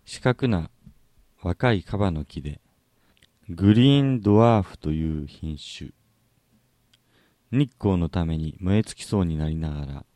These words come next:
燃え切らず青く煙るその木。ハムシは一匹ずつ光り、蔵掛けや銀の錯乱。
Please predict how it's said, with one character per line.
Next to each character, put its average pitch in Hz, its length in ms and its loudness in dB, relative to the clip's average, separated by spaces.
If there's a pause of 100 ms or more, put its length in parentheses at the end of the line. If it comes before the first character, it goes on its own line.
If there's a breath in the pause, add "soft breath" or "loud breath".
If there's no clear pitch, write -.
(580 soft breath)
燃 104 240 4
え 117 40 0
切 117 140 -2
ら 95 140 4
ず - 280 -14 (380)
青 113 220 2
く - 180 -12
煙 87 320 -2
る 82 60 -6
そ 85 180 -8
の 82 160 -6
木。 - 300 -14 (1040)
ハ - 160 -4
ム 113 100 2
シ 110 160 -4
は 101 160 2
一 98 180 -8 (100)
匹 117 200 -6
ず 110 140 -10
つ - 100 -18
光 76 380 -6
り、 67 80 -16 (760)
蔵 110 220 0
掛 107 260 -2
け 104 100 -2
や 95 260 -2 (200)
銀 110 260 0
の 80 100 -2
錯 82 340 -8
乱。 71 240 -8